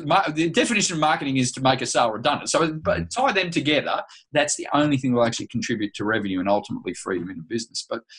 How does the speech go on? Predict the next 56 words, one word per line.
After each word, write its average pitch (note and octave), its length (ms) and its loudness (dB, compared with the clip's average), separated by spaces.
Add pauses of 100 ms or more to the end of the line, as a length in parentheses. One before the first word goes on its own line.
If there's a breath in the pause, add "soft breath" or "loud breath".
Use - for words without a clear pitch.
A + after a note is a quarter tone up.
(180 loud breath)
the C#3 120 2
interesting B3 460 2
thing D#3+ 160 0
is B2 100 0
when B2 140 2
you A#2 100 -2
bring C#3+ 200 2
that A#2 160 2
back A#2+ 200 2
to A#2 80 -2
an A2 100 -2
individual, A#2+ 380 2
it's C#3 120 2
exactly D#3+ 580 2
the D3 120 -2
same C#3 340 2
thing. F#3+ 240 -6
And B2+ 100 2
I've B3 140 4
learned G#3+ 220 0
that B2+ 180 2
throughout G#2+ 240 0
my G2 100 0
career. B2+ 580 0 (300 loud breath)
Once F#3 360 0
I G3 80 2
achieve C3+ 440 0
the A2 80 -6
sales - 480 0
I G2+ 60 4
wanted, G2+ 380 0 (200)
then C#3+ 240 2
I B2+ 140 4
achieve A2 460 -2
the G2 180 -8
freedom. E3 360 0
So D#3 220 4
if - 160 2
you're F#4 140 4
in - 80 2
a - 40 -6
team E3+ 300 4
of - 220 -2
twelve C#3 320 4
salespeople D#3 720 2
and A2 100 0
you're E3 120 4
the D#3 60 0
one C3 160 2
at - 80 -4
the - 140 -16
bottom, C#3+ 400 2
you A3 320 -2
have C4+ 140 0
no F3+ 280 4
freedom. F#3 380 2